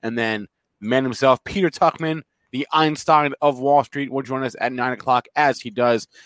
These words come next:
every Thursday. Before I throw it to Joel, take a second out of your life, everyone, and, um, do what it says on the screen. Smash that like button, please, and thank you. Also, if you haven't already,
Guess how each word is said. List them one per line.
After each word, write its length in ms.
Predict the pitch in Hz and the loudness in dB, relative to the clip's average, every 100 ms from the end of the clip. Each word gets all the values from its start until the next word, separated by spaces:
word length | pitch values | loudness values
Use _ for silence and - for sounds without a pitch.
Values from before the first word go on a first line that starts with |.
| _ _ | _ _
every 520 | 180 196 190 160 156 | 4 6 6 4 0
Thursday. 640 | 131 - 190 208 185 175 170 | -2 0 4 6 6 4 2
Before 600 | 156 151 - 226 220 202 | 0 -8 0 6 6 6
I 140 | 151 | 2
throw 300 | 127 185 185 | -2 -2 0
it 100 | 165 | 0
to 80 | 143 | -4
Joel, 560 | 101 143 190 196 151 - _ _ _ _ | -4 2 6 8 6 2 _ _ _ _
take 300 | 214 220 139 | 0 0 0
a 100 | 107 | -4
second 400 | 151 190 147 135 | -2 -2 -4 -10
out 220 | 165 180 180 | 0 2 4
of 60 | |
your 140 | 160 143 | 2 2
life, 380 | 156 175 170 | 4 4 2
everyone, 560 | 143 135 127 131 127 131 | 0 -2 -2 -2 -2 -4
and, 320 | 117 123 117 | -6 -8 -2
um, 400 | 117 117 113 107 - _ _ | 0 0 0 -4 -16 _ _
do 160 | 156 214 | -2 2
what 180 | 220 196 | 4 2
it 80 | |
says 260 | 170 202 175 | 2 2 4
on 220 | 175 165 | 4 2
the 80 | 151 | 0
screen. 580 | - 170 202 214 147 - _ _ _ _ | -6 -2 0 2 0 -4 _ _ _ _
Smash 440 | - 175 175 165 | -8 0 2 4
that 160 | 175 160 | 4 4
like 240 | 165 175 | 4 0
button, 260 | - 147 135 | 0 -2 -2
please, 360 | - 170 160 139 | -6 -4 -2 -4
and 200 | 143 147 | -6 -6
thank 320 | 151 151 143 | -8 -8 -6
you. 140 | 139 | -4
Also, 380 | 160 185 185 147 | 4 4 4 0
if 120 | 135 | -4
you 100 | 147 135 | -4 0
haven't 300 | 170 175 165 | 2 2 2
already, 580 | 147 135 175 202 113 | 0 2 4 4 0